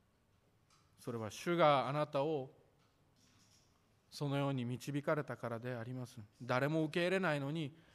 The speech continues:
あなたは受け入れた。あなたが出た集会の中で誰も手を挙げなかったのに、あなたは信じた。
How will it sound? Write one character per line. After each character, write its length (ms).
あ 80
な 140
た 100
は 60
受 160
け 80
入 80
れ 80
た。 180
あ 100
な 80
た 100
が 100
出 120
た 120
集 240
会 220
の 380
中 260
で 100
誰 240
も 200
手 120
を 40
挙 140
げ 60
な 120
か 100
っ 100
た 100
の 60
に、 80
あ 80
な 120
た 120
は 80
信 240
じ 120
た。 160